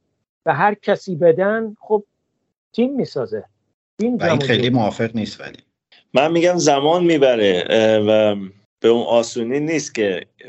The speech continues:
Speaker 3: فکر می‌کنن از اسکاتلند بیان تو پرمیر لیگ. پرمیر لیگ سخته، واقعاً سخته، ولی زمان می‌بره برای این تیم‌ها، چون این تیم‌های بزرگی هستن و، اه، می‌تونن بازیکن جذب کنن.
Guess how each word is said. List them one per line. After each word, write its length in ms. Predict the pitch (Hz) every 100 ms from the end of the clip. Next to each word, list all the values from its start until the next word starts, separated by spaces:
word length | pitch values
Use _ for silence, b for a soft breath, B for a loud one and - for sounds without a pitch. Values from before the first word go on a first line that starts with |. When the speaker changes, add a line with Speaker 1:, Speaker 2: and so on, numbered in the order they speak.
| 85
Speaker 3:
فکر 240 | 113 107
می‌کنن 440 | 101 92 95 98 92
از 180 | 90 87
اسکاتلند 580 | - 92 - 95 90
بیان 320 | 82 90 87 82
تو 220 | 92 90
پرمیر 460 | - 92 85 82 76
لیگ. 200 | 76 -
پرمیر 360 | 92 87 87
لیگ 140 | 92 107
سخته، 420 | - 120 - 85
واقعاً 340 | 82 80 92
سخته، 500 | 101 110 104 - 64
ولی 260 | 71 92 104
زمان 360 | 98 98 117 113
می‌بره 360 | 90 78 71
برای 260 | 78 78 78
این 80 | 73
تیم‌ها، 220 | 78 76
چون 140 | 98
این 100 | 107
تیم‌های 320 | 107 98 110
بزرگی 560 | 113 95 92 110 117 120
هستن 360 | 117 113 113 110
و، 60 |
اه، 460 | 110 107 - 85 85
می‌تونن 540 | 98 123 120 95 80
بازیکن 480 | 73 87 85 87 90
جذب 400 | 87 85 82 -
کنن. 300 | 80 76 67